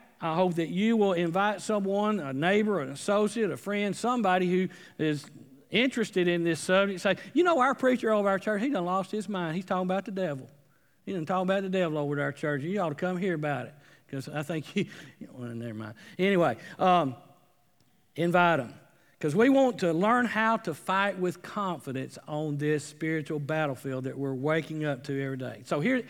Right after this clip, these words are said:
here's the deal. Here's the takeaway for today. You're gonna leave this service,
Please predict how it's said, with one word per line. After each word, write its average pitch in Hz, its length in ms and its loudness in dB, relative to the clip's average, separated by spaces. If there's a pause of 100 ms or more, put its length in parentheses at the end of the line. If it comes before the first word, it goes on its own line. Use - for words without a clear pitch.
(140)
here's 233 220 0
the 226 100 -2
deal. 170 160 2
Here's 226 160 2
the - 80 -12
takeaway 180 420 0
for 180 120 -6
today. 156 300 -6 (1300)
You're 220 200 2
gonna 294 280 6
leave 202 520 4
this 185 260 0
service, 156 720 -2